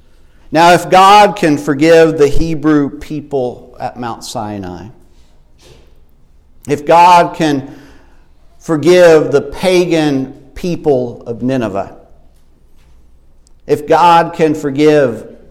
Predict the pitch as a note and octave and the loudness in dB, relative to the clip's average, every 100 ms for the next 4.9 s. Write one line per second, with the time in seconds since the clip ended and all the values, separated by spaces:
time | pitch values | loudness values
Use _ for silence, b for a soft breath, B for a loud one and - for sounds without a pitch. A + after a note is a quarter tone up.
0 | _ C3+ D3+ D3 - D#3+ D3+ - C#3+ B2+ | _ -8 -6 -6 -2 -2 -2 -6 -2 -2
1 | A2+ - - _ C#3+ D#3 C3 B2+ A2 F#2+ | -2 -8 -18 _ -2 -2 -2 -6 -6 -6
2 | G2 - - _ G2+ G#2 B2 C#3 B2+ A2+ | -8 -14 -20 _ -14 -8 -6 -4 -4 -6
3 | G#2 G#2 - _ _ _ _ _ - G#2 | -10 -14 -20 _ _ _ _ _ -18 -14
4 | G2 G2+ B2 C3+ A#2+ G#2 G2 G2 | -12 -8 -6 -4 -6 -8 -10 -16